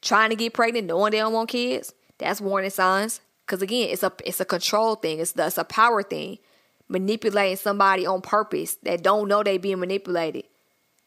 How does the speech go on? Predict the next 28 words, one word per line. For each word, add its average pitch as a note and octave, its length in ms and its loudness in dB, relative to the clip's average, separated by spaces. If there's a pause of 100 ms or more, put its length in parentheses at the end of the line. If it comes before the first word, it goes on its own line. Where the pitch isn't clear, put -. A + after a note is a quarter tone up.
(120)
to G#3+ 100 -2
make G#3 240 2
them G#3 180 0
do A3 100 2
what F#3+ 200 2
you A#3 80 0
want F#3+ 240 0
them F#3 80 -4
to F3 80 0
do, F3+ 280 2 (420)
to G#3 80 4
have F#3 180 4
a - 20 -2
baby, F3+ 400 -2 (300)
whether G3 240 2
man G3 260 2
or G3 80 4
woman, E3+ 300 -2
that's E3+ 200 -2
foul. D3 360 -2 (1040)
Blaming D4+ 360 2
the E4 100 0
victim C#4+ 420 -2
for - 180 0
anything C4 480 -2
bad G#3+ 300 4
that G3+ 140 2
happens. E3+ 460 -2